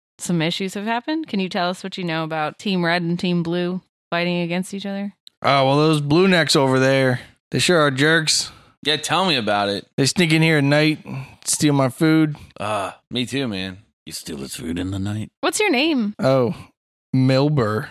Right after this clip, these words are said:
Speaker 3: Hey, Mil, how long ago did this big fight go down?
Speaker 2: Oh, uh, you know, like a month, two months ago, something like that.
Speaker 3: Do you know what it's over? What, like, what was the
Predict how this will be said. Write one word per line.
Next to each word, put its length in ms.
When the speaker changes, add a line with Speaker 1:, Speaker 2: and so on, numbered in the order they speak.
Speaker 3:
Hey, 120
Mil, 400
how 200
long 200
ago 300
did 140
this 240
big 260
fight 300
go 140
down? 400
Speaker 2:
Oh, 380
uh, 760
you 160
know, 180
like 160
a 40
month, 460
two 140
months 300
ago, 280
something 320
like 200
that. 260
Speaker 3:
Do 60
you 40
know 80
what 180
it's 240
over? 540
What, 200
like, 120
what 120
was 140
the 260